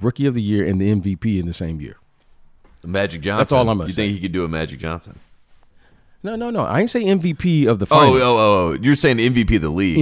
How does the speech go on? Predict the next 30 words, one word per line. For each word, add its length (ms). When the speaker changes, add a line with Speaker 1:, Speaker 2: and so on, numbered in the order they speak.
Speaker 2:
Yeah, 80
Speaker 1:
M 60
V 100
P 140
Speaker 2:
yeah, 60
yeah. 180
Speaker 1:
of 140
the 120
league. 320
Speaker 2:
Mm-hmm. 100
Speaker 1:
Tate, 180
he's 260
that 420
type 200
of 120
talent. 340
And, 180
and, 200
and 100
Tate, 200
this 240
is 80
with 180
no 200
experience. 640
He 260
is 160
capable 560
of 160
doing 540